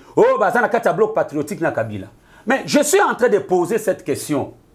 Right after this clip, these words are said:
auprès de tout ce monde-là. Madame Oyebi, en deux mille seize, hein, à cette époque-là, je pense que,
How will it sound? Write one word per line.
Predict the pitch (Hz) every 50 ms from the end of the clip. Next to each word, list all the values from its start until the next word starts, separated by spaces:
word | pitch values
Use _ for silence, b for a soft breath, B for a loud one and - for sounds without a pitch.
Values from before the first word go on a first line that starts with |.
| _ -
auprès | 170 165 170 208 247 220
de | 156 135
tout | 110 - 160
ce | - - 110
monde-là. | 104 110 107 101 95 95 90 87 - _ b b b b b b
Madame | b 196 202 233 247 220 190
Oyebi, | 175 185 208 214 208 208 190 160
en | 147 127
deux | 135 175 170
mille | 165 165 160 117
seize, | - - 151 131 110 95 87 - - - _ _ _ _ _ _ _ _ _ _ _ _ _ _ _ _ _ _ _ _ _ -
hein, | - 160 247 - -
à | 117
cette | - 160 139 -
époque-là, | 127 - - - - - 143 156 165 - B B B B B B
je | - 123
pense | - - 180 175 165 -
que, | - 139 127 127 127 123 120 120 120 120 117